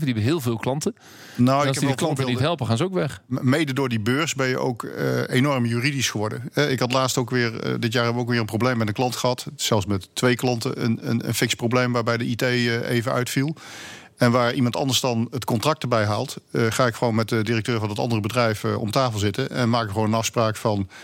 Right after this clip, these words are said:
Speaker 2: oké, dit compenseren we en we gaan gewoon verder, want we willen aan positieve dingen werken. Er, er komt dus geen jurist aan te pas om dingen gewoon met elkaar goed te regelen. En dat is in een beursgenoteerd bedrijf bijna niet te doen, want dan is er altijd een,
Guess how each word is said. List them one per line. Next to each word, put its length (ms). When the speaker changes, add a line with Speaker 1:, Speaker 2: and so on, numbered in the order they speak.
Speaker 2:
oké, 320
dit 180
compenseren 520
we 300
en 140
we 60
gaan 180
gewoon 180
verder, 240
want 160
we 60
willen 220
aan 60
positieve 380
dingen 200
werken. 280
Er, 220
er 80
komt 200
dus 140
geen 180
jurist 440
aan 180
te 80
pas 460
om 180
dingen 260
gewoon 260
met 100
elkaar 280
goed 160
te 80
regelen. 360
En 140
dat 140
is 100
in 100
een 160
beursgenoteerd 640
bedrijf 540
bijna 760
niet 220
te 100
doen, 280
want 120
dan 100
is 80
er 60
altijd 460
een, 240